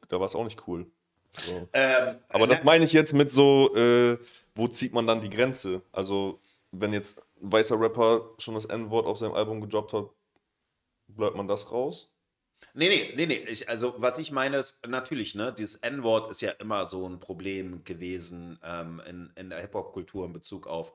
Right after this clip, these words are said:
Speaker 2: ich sag mal, weiße Künstler, ne?
Speaker 1: Ja, ja.
Speaker 2: Und weiße Künstler respektieren das größtenteils und sa-, nennen halt dieses N-Wort nicht so, ne? Was ja auch, ne, das ist so ein ungeschriebenes Gesetz, so, ähm, wo sich auch jeder dran hält, ne?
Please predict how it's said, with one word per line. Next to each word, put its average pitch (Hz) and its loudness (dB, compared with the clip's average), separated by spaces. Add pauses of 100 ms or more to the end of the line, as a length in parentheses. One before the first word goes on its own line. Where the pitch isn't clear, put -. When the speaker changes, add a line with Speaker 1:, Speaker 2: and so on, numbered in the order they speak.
Speaker 2:
ich - -16
sag 82 -12
mal, 82 -10
weiße 85 -12
Künstler, - -16
ne? 82 -14 (160)
Speaker 1:
Ja, 95 -8
ja. 92 -4
Speaker 2:
Und 95 -2
weiße 120 2
Künstler 123 -6
respektieren 120 -6
das 101 -4
größtenteils 87 -8
und 82 -14
sa-, 80 -10
nennen 87 -12
halt 92 -10
dieses 85 -14
N-Wort 82 -12
nicht 71 -16
so, 67 -18
ne? 73 -18 (320)
Was 82 -10
ja 110 2
auch, - -4 (100)
ne, 104 0
das 98 -6
ist 98 -10
so 104 -6
ein 95 -10
ungeschriebenes 95 -4
Gesetz, 117 0 (360)
so, 110 -2
ähm, 92 -6
wo 95 -6
sich 92 -10
auch 87 -8
jeder 90 -4
dran 85 -14
hält, 98 -12
ne? 82 -16